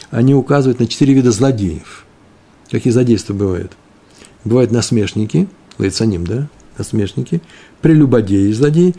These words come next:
лгуны, вруны, да, ну, лгуны, мышакрим,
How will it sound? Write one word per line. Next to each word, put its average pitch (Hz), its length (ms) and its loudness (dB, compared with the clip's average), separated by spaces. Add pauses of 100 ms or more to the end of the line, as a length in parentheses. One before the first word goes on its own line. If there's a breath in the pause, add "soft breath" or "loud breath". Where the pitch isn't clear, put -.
(160 loud breath)
лгуны, 156 680 2 (1200)
вруны, 117 420 2
да, 104 240 -6
ну, 175 200 2
лгуны, 190 320 2 (880)
мышакрим, 120 480 -4